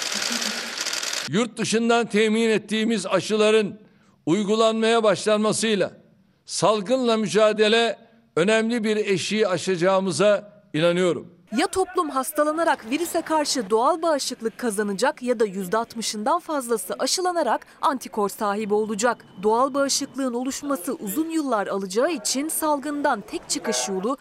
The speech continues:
Speaker 2: şu an için aşı. Ve Türkiye salgınla mücadelesinde o önemli eşiği aşabilmek için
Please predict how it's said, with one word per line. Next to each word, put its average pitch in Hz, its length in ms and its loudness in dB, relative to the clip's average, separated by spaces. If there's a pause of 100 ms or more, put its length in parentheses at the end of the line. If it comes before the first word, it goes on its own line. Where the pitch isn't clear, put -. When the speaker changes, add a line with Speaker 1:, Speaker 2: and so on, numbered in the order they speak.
Speaker 2:
şu - 240 0
an 247 120 0
için 226 260 -4
aşı. 226 380 0 (180)
Ve 233 120 0
Türkiye 247 500 -2
salgınla 226 540 -2
mücadelesinde 254 920 -2
o 220 240 2
önemli 202 420 0
eşiği 247 360 0
aşabilmek 202 600 -2
için 247 340 -2